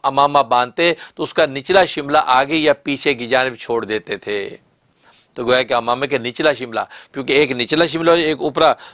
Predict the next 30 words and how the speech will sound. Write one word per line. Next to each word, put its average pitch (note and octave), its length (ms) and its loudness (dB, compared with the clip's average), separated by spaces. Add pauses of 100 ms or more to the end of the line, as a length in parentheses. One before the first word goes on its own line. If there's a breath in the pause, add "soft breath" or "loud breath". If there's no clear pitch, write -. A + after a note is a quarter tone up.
(100)
दो E3 260 4
शिमले, D3 360 -2
दोनों D#3 300 0
के C#3 120 0 (180)
हवाले C3 300 2
से B2+ 180 -4 (180)
तफसीलात A#2+ 480 0
हैं। G2 100 -20 (500 loud breath)
तो - 60 2
हज़रत D#3+ 160 4
सौबान D#3+ 400 4
रज़ी E3 180 0
अल्लाह D#3 200 2
तआला D3 120 -4
से D3 60 -8
मरवी C#3+ 280 2
है C3 140 4 (260 loud breath)
कि E3 80 0
नबी D3+ 220 2
अकरम C3+ 260 -2
सल्लल्लाहु B2+ 380 0
अलैहि A#2 120 -2
वसल्लम D#3+ 240 2 (260 loud breath)
अमामा C#3+ 420 2
बांधते C#3+ 560 2 (240 loud breath)
तो F3 60 -2
उसका D#3+ 240 0
निचला C#3+ 400 4
शिमला D3 360 2
आगे D3+ 640 4